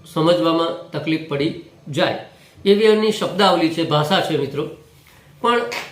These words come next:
એને આપણે સરળતાથી આજે સમજવાનો પ્રયત્ન કરીશું, એવો થોડો હું પ્રયત્ન કરીશ અને મને આશા છે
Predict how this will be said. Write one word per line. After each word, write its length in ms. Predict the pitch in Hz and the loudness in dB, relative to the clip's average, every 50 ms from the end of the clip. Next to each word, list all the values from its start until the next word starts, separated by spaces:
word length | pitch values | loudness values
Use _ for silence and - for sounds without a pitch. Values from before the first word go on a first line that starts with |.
| - - - - _ | -18 -20 -20 -14 _
એને 200 | - 190 202 233 | -4 -2 0 0
આપણે 240 | 233 226 233 247 247 247 226 | 0 0 0 0 -2 -2 -4
સરળતાથી 720 | - - - 202 196 202 240 240 220 226 220 208 214 220 214 | -6 -6 0 2 2 4 4 2 0 0 -2 0 0 0 2
આજે 180 | 196 196 202 | 2 0 0
સમજવાનો 500 | - 185 175 170 170 160 165 165 165 165 | -2 0 0 0 2 2 2 2 2 0
પ્રયત્ન 360 | - 165 147 147 143 131 143 139 | 0 0 0 -2 -2 -2 -4 -4
કરીશું, 360 | 143 143 143 143 - - - - - - - - - - - - - - - | -2 -4 -4 -4 -4 -6 -8 -8 -12 -16 -20 -20 -20 -20 -18 -18 -16 -6 -2
એવો 180 | 175 175 196 208 | 2 4 4 4
થોડો 220 | 202 190 190 196 196 | 2 2 2 4 4
હું 160 | 196 196 196 | 4 4 2
પ્રયત્ન 320 | 180 170 175 180 - - 190 | 2 0 0 2 0 -2 0
કરીશ 360 | - 202 175 165 - - - - - - - - - - - - - | 0 2 2 2 0 -2 -4 -10 -16 -20 -20 -20 -20 -20 -20 -18 -6
અને 160 | - 151 165 | -2 0 2
મને 200 | 165 165 170 175 160 | 4 4 4 4 4
આશા 280 | 143 147 143 233 233 | 2 2 2 0 0
છે 140 | - 170 | 0 0